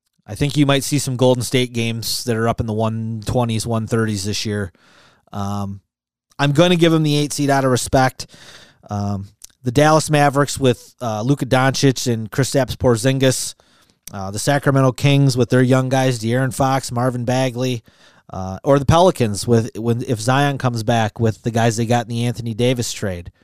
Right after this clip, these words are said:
uh, Brandon Ingram, Lonzo Ball, Josh Hart. They already had Drew Holiday. Any one of those three could sneak into that eight spot, but for now I'm gonna give the respect to the Warriors. So,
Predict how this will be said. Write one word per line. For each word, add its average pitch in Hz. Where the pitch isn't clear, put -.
uh, 82
Brandon 120
Ingram, 123
Lonzo 113
Ball, 117
Josh 113
Hart. 117
They 101
already 117
had 120
Drew 113
Holiday. 117
Any 226
one 196
of 185
those 165
three 147
could 135
sneak 135
into 123
that 117
eight 117
spot, 104
but 110
for 113
now 117
I'm 107
gonna 104
give 208
the 196
respect 151
to 127
the 117
Warriors. 95
So, 90